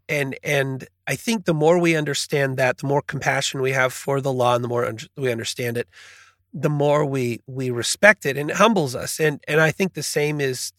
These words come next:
true for our fellow beings in cities or con-, in, in the con-, count-, con-, in the country, is it's so s-, it, it's simple-minded to think that other people are simple-minded because of the geographic area they live in,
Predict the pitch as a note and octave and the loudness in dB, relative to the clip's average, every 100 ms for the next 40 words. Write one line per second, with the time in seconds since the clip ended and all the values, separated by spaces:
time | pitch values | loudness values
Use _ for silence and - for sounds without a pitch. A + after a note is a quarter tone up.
0 | _ - - C#3+ - - B2 B2 - C3+ | _ -8 -4 -4 -4 -2 0 0 0 -2
1 | B2+ A#2+ A2+ A2+ _ - C3+ B2 A#2+ A#2+ | 0 -4 -6 -10 _ -4 0 -2 -2 -6
2 | A#2+ - C#3 A#2+ A2+ A#2 - E3 D#3 C#3+ | -6 -8 -6 -6 -6 -6 0 2 2 0
3 | B2+ A2+ - E3+ E3+ - C3+ A#2 - - | -2 -6 -2 0 0 -2 -6 -6 -10 -10
4 | - C3 A#2 - D#3+ - - F3 G3 - | -8 -10 -10 -6 -4 -6 -2 2 2 0
5 | - - F#3+ _ - A#2+ - A3+ A3 - | -8 -2 -2 _ -14 -12 0 0 0 -6
6 | B2+ - - - - - _ _ _ _ | -10 -10 -18 -20 -20 -20 _ _ _ _
7 | - E3 D#3+ C#3+ - - D#3 _ _ - | 0 2 4 0 -6 -10 -16 _ _ -6
8 | A3+ C4+ - - - G#3 - - - F#3 | -4 -2 -2 -2 0 0 0 -8 -6 -6
9 | - F#3+ - - C4+ G#3+ G#3+ D3+ D3 D3+ | -4 -6 -6 -4 -2 2 2 4 2 2
10 | C#3 G#2+ _ - - C#3+ - D#3 C#3+ - | -2 -8 _ -10 -4 -4 -2 -4 -4 -2
11 | C3 - D3 C#3 - D#3 C#3+ C3 A#2+ - | -2 0 0 0 -2 -6 -4 -4 -4 -2
12 | D#3 C3+ B2+ A#2+ B2 C3 A#2+ A2+ A#2+ - | -2 -2 -4 -2 -4 -2 -4 -6 -6 0
13 | C#3 B2 B2 A2+ G#2 B2+ A#2 G#2 A2+ A2 | 0 2 -2 -4 -6 -2 -2 -2 -2 -2
14 | - A#2+ - A#2+ A#2 A2+ G#2+ G2 G2 G2+ | -2 -8 -4 -4 -2 -4 -6 -8 -4 -4
15 | G2+ F#2 E2+ | -4 -8 -12